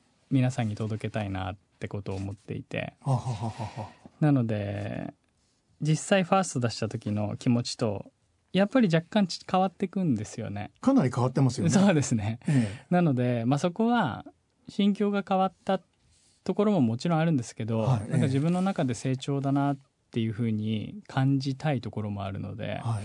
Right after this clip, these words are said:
Speaker 2: ええ。
Speaker 1: 同じタイトルで、ツーで、今度スリーを出したいな、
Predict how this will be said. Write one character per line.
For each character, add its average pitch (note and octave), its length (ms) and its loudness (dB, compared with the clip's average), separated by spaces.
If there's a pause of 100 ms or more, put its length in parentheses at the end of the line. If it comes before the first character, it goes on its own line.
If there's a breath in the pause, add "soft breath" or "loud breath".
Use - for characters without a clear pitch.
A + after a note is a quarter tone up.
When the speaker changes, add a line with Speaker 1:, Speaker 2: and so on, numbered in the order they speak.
(120)
Speaker 2:
え G#2+ 400 -4
え。 - 40 -20 (320)
Speaker 1:
同 C3 220 4
じ B2+ 160 0
タ D3+ 200 0
イ C#3 100 -2
ト A#2 120 -6
ル A2+ 120 -6
で、 F3 320 -4 (840)
ツ A2+ 380 -4 (160)
ー - 20 -4
で、 C#3 80 -4
今 A#2+ 340 0
度 C3+ 280 -2
ス - 200 -8
リ G#2 360 -6
ー G#2 80 -10
を G2+ 200 -12 (160)
出 A2 140 -10
し - 140 -10
た G#2 120 -8
い G2 80 -8
な、 G2 280 -8